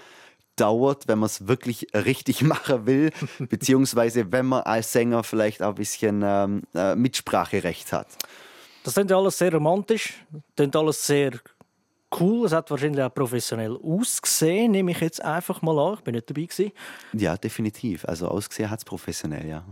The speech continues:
Speaker 2: Wie ist dann weitergegangen?
Speaker 1: Weitergegangen ist es eigentlich, äh, ziemlich anstrengend, will ich jetzt mal sagen.
Speaker 2: Was heisst, wie anstrengend?
Speaker 1: Er hat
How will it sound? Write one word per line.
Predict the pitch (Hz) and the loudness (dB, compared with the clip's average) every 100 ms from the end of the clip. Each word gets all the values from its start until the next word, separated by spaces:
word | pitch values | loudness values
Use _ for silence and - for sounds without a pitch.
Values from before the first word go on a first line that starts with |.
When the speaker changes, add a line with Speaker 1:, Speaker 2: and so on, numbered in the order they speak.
| - | -14
Speaker 2:
Wie | 135 139 | -4 0
ist | 196 - | 2 2
dann | 170 | -2
weitergegangen? | 139 143 - - 98 101 - _ _ _ - - - - - _ _ - | -2 -4 -6 -6 -8 -12 -16 _ _ _ -20 -20 -20 -20 -20 _ _ -8
Speaker 1:
Weitergegangen | 98 139 - 170 104 92 113 131 _ - | -2 -2 0 2 2 2 0 -2 _ -4
ist | 104 | -2
es | 113 | 0
eigentlich, | - 104 113 113 110 120 | 0 2 2 0 0 2
äh, | 110 107 104 - _ _ - _ _ | 2 2 -2 -10 _ _ -20 _ _
ziemlich | - 131 139 - 90 | -2 2 2 0 0
anstrengend, | 117 127 - 101 90 82 | 2 0 0 0 2 0
will | 87 82 | -2 -4
ich | 87 | -4
jetzt | - | -6
mal | 87 82 | -4 -4
sagen. | 80 58 58 69 71 _ _ _ _ | -2 -4 -6 -10 -12 _ _ _ _
Speaker 2:
Was | 120 113 | -8 -4
heisst, | 127 135 - | -4 -4 -2
wie | 131 | 0
anstrengend? | 143 147 - 143 151 - _ | 2 0 -2 -4 -6 -10 _
Speaker 1:
Er | 101 110 110 | 0 0 0
hat | 110 - | -2 -4